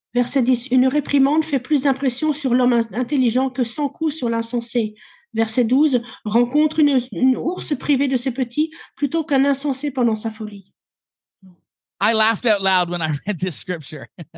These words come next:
Speaker 1: J'ai, j'ai, j'ai éclaté de rire quand j'ai vu ces versets.
Speaker 2: Solomon says, "It is safer to wrestle a bear than a fool person, foolish person."
Speaker 1: Salomon a dit, il vaut mieux, euh,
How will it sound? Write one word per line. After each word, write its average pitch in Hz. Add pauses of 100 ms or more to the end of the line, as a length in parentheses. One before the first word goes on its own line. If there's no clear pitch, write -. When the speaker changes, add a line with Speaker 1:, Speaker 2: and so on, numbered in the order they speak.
(140)
Speaker 1:
J'ai, 262
j'ai, 240
j'ai 226
éclaté 262
de 254
rire 269
quand 247
j'ai 220
vu 220
ces 233
versets. 214 (600)
Speaker 2:
Solomon 247
says, 220
"It 214
is 196
safer 277
to 247
wrestle 233
a 226
bear 185
than 185
a 175
fool 160
person, 135
foolish 185
person." - (180)
Speaker 1:
Salomon 240
a 233
dit, 240
il 233
vaut 254
mieux, 262
euh, 214